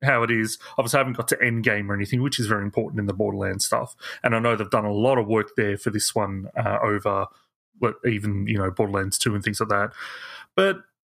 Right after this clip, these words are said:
honestly, with Borderlands three, I wasn't, didn't know what to expect because from Borderlands one to Borderlands two, there was a lot of improvements, but the gameplay still felt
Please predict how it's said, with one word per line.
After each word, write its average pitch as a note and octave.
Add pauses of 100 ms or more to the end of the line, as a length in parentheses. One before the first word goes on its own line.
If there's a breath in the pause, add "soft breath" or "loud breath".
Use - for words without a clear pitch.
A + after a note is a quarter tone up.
(260)
honestly, D#4
with A3
Borderlands A3+
three, B2+ (260)
I C#3
wasn't, A3+
didn't D#4
know C4
what F3+
to -
expect -
because A#2 (920)
from G3
Borderlands A3
one B2+
to B2+
Borderlands A2+
two, G#2+
there A#2+
was A#2 (160)
a C3+
lot C#3+
of A3+
improvements, B2
but A#2+
the B2
gameplay C3
still A#2
felt A#2